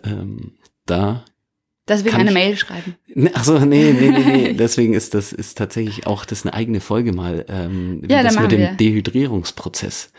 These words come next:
Speaker 2: Ja.
Speaker 1: funktioniert und, äh, wie man da einigermaßen entgegenwirken
Speaker 2: Und wie
Speaker 1: kann.
Speaker 2: man den Hydrierungsprozess beginnt.
Speaker 1: Ja,
Speaker 2: Einleitet.
Speaker 1: genau. Viel trinken.
Speaker 2: Wir machen eine Folge, ich würde sie gerne Hydrierungsprozess nennen.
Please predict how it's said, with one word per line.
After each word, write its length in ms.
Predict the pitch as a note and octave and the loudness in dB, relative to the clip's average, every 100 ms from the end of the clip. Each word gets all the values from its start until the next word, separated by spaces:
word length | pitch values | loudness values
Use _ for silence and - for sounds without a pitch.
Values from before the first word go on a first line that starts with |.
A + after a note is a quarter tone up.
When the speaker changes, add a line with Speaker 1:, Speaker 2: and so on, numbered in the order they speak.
| - - | -20 -4
Speaker 2:
Ja. 140 | - G#2+ | 0 2
Speaker 1:
funktioniert 580 | G2+ F#2+ - G2 A2 | 0 0 2 4 4
und, 340 | F#2+ F#2 - - | 2 -4 -6 -6
äh, 240 | G2 F#2 F#2+ | -2 -2 0
wie 80 | |
man 180 | G#2+ G2+ | 2 4
da 160 | G2 G2 | 4 2
einigermaßen 580 | A#2 B2 A2 G#2+ G#2 G#2+ | 2 0 2 2 0 0
entgegenwirken 480 | G2+ A2+ A#2+ G2+ G3+ | 0 0 0 4 2
Speaker 2:
Und 40 | F#3 | 4
wie 60 | |
Speaker 1:
kann. 80 | G#3+ | 4
Speaker 2:
man 140 | G#3+ G3+ | 4 4
den 160 | G3+ | 4
Hydrierungsprozess 1120 | G3+ F#3 - A3 A#3 A#3 A3 - G3+ G3 F#3+ | 2 0 -2 0 2 2 -2 -10 -8 -8 -8
beginnt. 480 | - F3 G3+ E3 - | -10 -6 -6 -6 -8
Speaker 1:
Ja, 200 | A2 G#2 - - - - | -4 -4 -4 -20 -14 0
Speaker 2:
Einleitet. 580 | E3+ F#3+ D#3 D#3 D#3 | 2 4 2 -2 -10
Speaker 1:
genau. 100 | - | -12
Viel 320 | - - A2 G#2 | -6 2 2 2
trinken. 360 | - F2+ - | -2 -4 -2
Speaker 2:
Wir 60 | F#3 | 2
machen 240 | A3 G#3+ | 2 2
eine 160 | G3+ A#3 | 0 0
Folge, 300 | - A3+ A3 | 2 2 2
ich 100 | G#3+ | -2
würde 140 | F#3+ | -2
sie 140 | - F#3+ | -4 0
gerne 340 | F#3+ F#3+ F#3 F#3 - | 2 2 0 -4 -14
Hydrierungsprozess 1160 | - F3+ - G#3 G3 D3+ C#3+ - C#3+ - D3 - | -6 -4 0 2 2 2 0 -2 -8 -6 -8 -8
nennen. 260 | E3 D#3+ | -8 -8